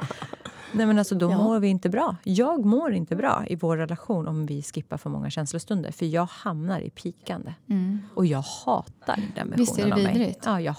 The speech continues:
Speaker 2: hatar
Speaker 3: Ja.
Speaker 2: den. Och då är det så här, jag vill inte vara den personen.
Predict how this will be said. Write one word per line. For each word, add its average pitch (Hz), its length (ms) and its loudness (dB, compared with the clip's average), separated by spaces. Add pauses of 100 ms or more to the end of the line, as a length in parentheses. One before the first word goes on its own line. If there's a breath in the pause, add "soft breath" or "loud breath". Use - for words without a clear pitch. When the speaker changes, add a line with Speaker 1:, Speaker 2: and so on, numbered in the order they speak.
(200)
Speaker 2:
hatar 190 420 2
Speaker 3:
Ja. - 60 -2
Speaker 2:
den. 185 100 -4 (460 loud breath)
Och 208 80 2
då 233 80 6
är 269 40 6
det 269 60 2
så - 120 -4
här, 156 160 -2
jag 185 240 2
vill 320 100 -6
inte 220 180 -4
vara 151 140 -2
den 156 160 -4
personen. 214 600 -6